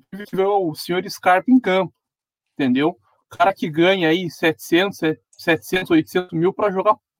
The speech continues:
porcaria nenhuma, pra ser uma mula em campo.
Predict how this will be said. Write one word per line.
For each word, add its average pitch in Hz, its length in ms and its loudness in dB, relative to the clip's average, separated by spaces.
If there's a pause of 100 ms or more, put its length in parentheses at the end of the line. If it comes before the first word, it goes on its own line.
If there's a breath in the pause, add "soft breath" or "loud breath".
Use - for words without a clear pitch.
(120)
porcaria 233 560 4
nenhuma, 180 400 0
pra 147 160 -10
ser 175 100 -2
uma 190 160 8
mula 202 420 6
em 220 120 -6
campo. 175 440 -2